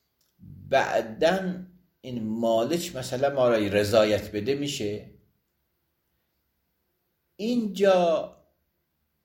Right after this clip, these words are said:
این بحث مطرحه که آیا این عقد وکیل کلاً مثل عقد مجنونه،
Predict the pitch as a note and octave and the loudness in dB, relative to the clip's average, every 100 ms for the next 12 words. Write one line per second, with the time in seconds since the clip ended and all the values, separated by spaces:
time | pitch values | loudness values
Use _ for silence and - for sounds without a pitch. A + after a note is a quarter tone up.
0 | _ - F3 C3+ A2 G2 F#2+ - F2+ F#2 | _ -6 -4 0 2 2 0 -4 -4 -4
1 | F#2 - F#2+ F2+ F2+ - B2+ D3 D3+ - | -4 -4 -2 0 -4 -6 -6 -6 -6 -10
2 | - _ _ _ _ _ _ _ _ - | -18 _ _ _ _ _ _ _ _ 2
3 | C#3 D#3 A#2+ F#2 D#2 A1+ - _ _ _ | 6 6 6 2 -2 -4 -12 _ _ _
4 | _ _ _ _ _ _ _ _ _ _ | _ _ _ _ _ _ _ _ _ _
5 | _ _ _ _ _ _ _ _ _ _ | _ _ _ _ _ _ _ _ _ _
6 | _ _ _ _ _ _ _ _ _ _ | _ _ _ _ _ _ _ _ _ _
7 | _ _ _ _ _ _ _ _ _ _ | _ _ _ _ _ _ _ _ _ _
8 | _ _ _ _ _ _ E3 F3 B2+ G2 | _ _ _ _ _ _ -2 -2 0 -4
9 | F#2 - - _ C#3+ E3 B2 G2+ F2+ F2 | -8 -12 -20 _ 4 6 4 0 -4 -6
10 | F2 D#2+ - B2 B2 C#2 B1+ - _ _ | -4 -8 -8 -12 -10 -10 -12 -18 _ _
11 | _ _ _ - - B2 A#2+ C3 D3+ C#3 | _ _ _ -16 -4 -2 0 0 -2 -4
12 | C#3 - - - B2+ C3 B2 C3+ A2+ F#2 | -6 -6 -6 -4 -2 -2 0 -2 0 0
13 | F2 D#2 E2 F2+ C3 C#3+ | 0 -4 -6 -4 -4 -6